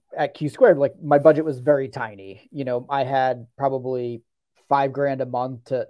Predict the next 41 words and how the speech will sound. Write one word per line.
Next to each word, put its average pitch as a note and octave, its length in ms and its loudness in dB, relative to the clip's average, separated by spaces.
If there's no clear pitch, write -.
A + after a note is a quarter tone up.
to A#2+ 100 -12
spend B2 600 -6
on B2 280 -4
marketing, B2 540 -4
and A2+ 100 -8
that A#2+ 260 -6
is, A#2 240 -8
like, A2+ 200 -6
soup - 400 -10
to C3 100 -10
nuts, A#2+ 600 -10
um, A2 460 -6
on, C3+ 340 2
on B2 140 -2
everything. A#2+ 640 4
And, C3+ 220 -8
and C3+ 160 -10
so, C3 720 2
you F3 80 2
know, C#3+ 200 10
at D#3 140 2
some G3 180 6
companies, C#3+ 460 2
that D3 220 6
is, B2+ 520 0
that's D3+ 180 -2
a B2 60 -6
rounding C3 460 -6
error, A2 420 -8
right? C#3 260 -4
I C3 40 -8
mean, B2 140 -12
people C#3 240 -6
will B2+ 160 -6
lose B2+ 180 -12
that B2 180 -4
money C3 220 -8
in A#2 60 -12
the A2+ 60 -16
couch D3+ 300 -4
cushions. A2 640 -12